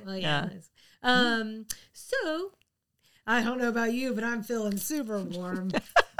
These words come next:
Speaker 1: <laughs> Are you ready to get into it?
Speaker 2: Let's do it.
Speaker 1: Okay, so Nikki, when you watch these last, final six episodes that you and I were able to take part in, to immerse ourselves in, what were your first blush reactions?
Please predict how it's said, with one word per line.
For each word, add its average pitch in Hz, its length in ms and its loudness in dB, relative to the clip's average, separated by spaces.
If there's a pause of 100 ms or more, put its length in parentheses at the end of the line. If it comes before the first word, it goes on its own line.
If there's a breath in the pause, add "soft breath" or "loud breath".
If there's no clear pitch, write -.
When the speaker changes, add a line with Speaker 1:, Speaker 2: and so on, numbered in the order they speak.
(120)
Speaker 1:
<laughs> - 600 -4
Are 214 100 4
you 214 160 0
ready 190 240 -2
to 180 80 -8
get 180 160 -8
into 202 300 2
it? 226 200 2 (180)
Speaker 2:
Let's - 180 -12
do - 180 -6
it. - 220 -12 (400 soft breath)
Speaker 1:
Okay, 185 360 0
so 240 160 0
Nikki, 196 460 2
when 226 240 0
you 254 160 2
watch 202 320 -2
these 190 260 -6
last, 190 520 -2
final 214 320 2
six - 340 -10
episodes 175 460 -6
that 175 200 -14
you 190 240 -4 (480)
and 185 140 -2
I 180 220 -2
were 165 120 -4
able 175 260 -4
to 160 360 -6 (500)
take - 280 -6
part 175 260 -2
in, 165 360 -8 (140)
to - 120 -4
immerse 190 400 2
ourselves 175 420 -6
in, 170 300 -4 (400 soft breath)
what 320 200 2
were 202 160 0
your 170 200 -4
first 175 280 -8
blush 175 280 -2
reactions? 180 640 -8